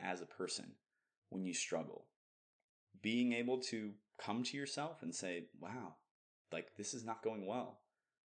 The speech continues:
Being honest. And I, I say, love everyone and tell the truth. You need to love yourself first. You need to know yourself. To love others, you need to love yourself. And to be a better person,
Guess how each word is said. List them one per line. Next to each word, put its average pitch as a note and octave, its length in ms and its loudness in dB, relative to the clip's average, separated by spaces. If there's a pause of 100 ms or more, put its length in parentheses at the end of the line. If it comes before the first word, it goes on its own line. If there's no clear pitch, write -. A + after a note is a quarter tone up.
(140)
Being B2+ 240 0
honest. A2 540 -2 (140)
And F#2+ 280 0 (360)
I, G2+ 240 8 (200)
I - 100 0
say, G#2+ 520 2 (920)
love G#2 280 4
everyone G2+ 300 4
and E2+ 100 -2
tell G#2 160 2
the F#2+ 80 -2
truth. B2 420 -2
You G2 80 0
need A2 120 -2
to G#2 60 2
love G2 200 4
yourself G2+ 500 2 (380)
first. G#2+ 520 2 (300)
You A2 160 -2
need B2 200 0
to G#2 100 -2
know G2 180 4
yourself. A#2 460 -2 (360)
To G#2+ 100 6
love A#2 300 8
others, C3 400 6
you G#2 60 0
need G#2 140 0
to F#2+ 80 0
love F2 200 0
yourself. - 380 -6 (480)
And F#2+ 300 0 (100)
to F#2 120 -4
be A2 460 -2
a F#2+ 60 -2
better F#2+ 220 4
person, C3 600 0